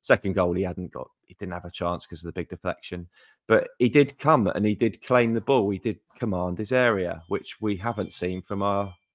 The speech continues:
other goalkeeper, have we said, over the weeks.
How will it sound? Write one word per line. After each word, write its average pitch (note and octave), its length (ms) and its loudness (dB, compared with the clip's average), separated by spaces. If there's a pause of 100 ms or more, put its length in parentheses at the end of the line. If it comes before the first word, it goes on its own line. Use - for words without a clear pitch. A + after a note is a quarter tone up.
(120)
other G#2+ 400 0 (880)
goalkeeper, F#2 760 -4
have E2+ 100 -12
we F#2 120 -6
said, F#2 260 -4
over F#2 220 -4
the F2+ 100 -8
weeks. F2 420 -8